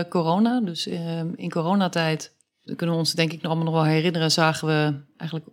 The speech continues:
allerlei initiatieven ontstaan in steden. Of dat nou was het zingen voor een verpleeghuis tot een boodschappenservice, eh, in de wijk.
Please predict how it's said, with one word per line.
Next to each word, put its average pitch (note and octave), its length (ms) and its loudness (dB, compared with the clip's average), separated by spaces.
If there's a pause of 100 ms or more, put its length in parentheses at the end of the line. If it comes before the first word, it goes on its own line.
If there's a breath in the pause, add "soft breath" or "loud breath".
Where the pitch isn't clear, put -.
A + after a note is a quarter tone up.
(120)
allerlei D#3+ 340 -4
initiatieven D#3+ 680 2
ontstaan E3 480 2
in F3+ 120 0
steden. F#3+ 640 0
Of - 40 -20
dat D3+ 140 -8
nou D3 200 2
was D3+ 400 -2
het D3+ 140 -12
zingen D#3+ 340 2
voor D#3+ 220 -4
een D3+ 80 0
verpleeghuis D3+ 760 2
tot D3 220 -6
een D#3 120 -2
boodschappenservice, D#3 1160 -2
eh, D3 120 0
in D#3 140 0
de D#3 80 2
wijk. D#3 380 2